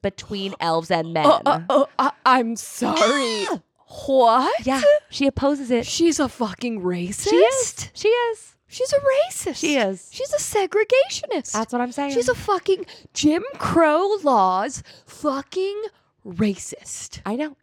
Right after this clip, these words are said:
Speaker 1: And this whole time I was like, "You're so great. You're the fair. You're fabulous. And you're doing everything right." And then all of a sudden it's like, "Wait, what the fuck?"
Speaker 2: It's like you go on a Tinder date with somebody, you find out they're in the K K K.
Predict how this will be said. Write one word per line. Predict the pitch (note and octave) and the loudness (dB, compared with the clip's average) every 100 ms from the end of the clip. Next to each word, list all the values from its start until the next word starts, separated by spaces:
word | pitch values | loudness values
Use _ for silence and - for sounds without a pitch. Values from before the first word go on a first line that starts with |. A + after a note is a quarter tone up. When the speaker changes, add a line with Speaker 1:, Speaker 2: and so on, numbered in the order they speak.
| - | -4
Speaker 1:
And | A3+ | -4
this | A3 | -4
whole | - B3+ | -4 -6
time | - D4+ C4 | -6 -6 -4
I | |
was | B3 | -4
like, | C4 - | -8 -8
"You're | E4+ | -8
so | E4+ - B3+ | -6 -4 -2
great. | - E4 - | 0 -2 -2
You're | D#3+ | -6
the | D3+ | -8
fair. | - D4 D4 C#4 | -8 -8 -6 -6
You're | C4 E3+ | -8 -10
fabulous. | D#3 B3+ C4 C4 C4 C4 - | -6 -4 -4 -4 -4 -4 -8
And | F3+ | -8
you're | D#3 | -8
doing | D#3+ D#3 | -6 -6
everything | D3+ D3+ D3+ | -8 -10 -6
right." | F#3+ D#4 D4 | 0 0 0
And | G3+ G3+ | -4 -2
then | |
all | A#3+ | -2
of | C4+ | -2
a | |
sudden | C#4+ | -4
it's | C4+ | -6
like, | C#4 - | -6 -2
"Wait, | B4+ A#4 | -2 -2
what | C#5 | -2
the | G4 _ | -4 _
fuck?" | A4 C5 - _ _ _ _ _ _ | 0 0 -2 _ _ _ _ _ _
Speaker 2:
It's | |
like | G#3+ G#3 | -4 -2
you | G#3 | 0
go | G3 | 2
on | G3+ | 2
a | F#3 | 0
Tinder | G3+ F#3 F#3 | -4 -6 -4
date | E3 D#3+ | -2 -2
with | D3 | -2
somebody, | - E3+ E3 | -4 -6 -4
you | E3 | -6
find | E3 E3+ E3+ | -6 -6 -6
out | D#3 | -6
they're | D#3+ | -6
in | E3 | -8
the | D3+ | -8
K | - D#3 | -8 -6
K | E3 D3 | -6 -6
K. | F3 D3+ E3 D#3+ F3 | -4 -2 -2 -4 -10